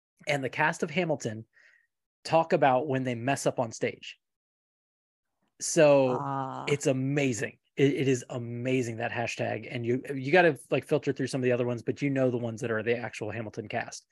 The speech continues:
Speaker 1: And they
Speaker 2: Right.
Speaker 1: talk about, you know, I went, you know,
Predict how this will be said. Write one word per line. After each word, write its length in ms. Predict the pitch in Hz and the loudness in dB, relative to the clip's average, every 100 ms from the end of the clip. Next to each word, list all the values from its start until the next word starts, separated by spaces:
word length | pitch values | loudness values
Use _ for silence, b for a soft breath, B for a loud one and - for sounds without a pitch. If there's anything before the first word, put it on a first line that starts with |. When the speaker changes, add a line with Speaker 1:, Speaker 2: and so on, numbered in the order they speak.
| b b b b b _ - | b b b b b _ -2
Speaker 1:
And 320 | 147 135 131 | 2 2 2
they 40 | 147 | 4
Speaker 2:
Right. 240 | 131 131 | 6 4
Speaker 1:
talk 280 | - 147 - | 6 4 4
about, 380 | 139 131 123 - | 4 4 2 -2
you 100 | 135 | -4
know, 280 | 123 120 - - | 0 0 -2 -4
I 220 | - 151 | 2 2
went, 280 | 160 151 - _ | 4 0 -4 _
you 140 | - 139 | -4 0
know, 400 | 131 123 143 | 2 0 -2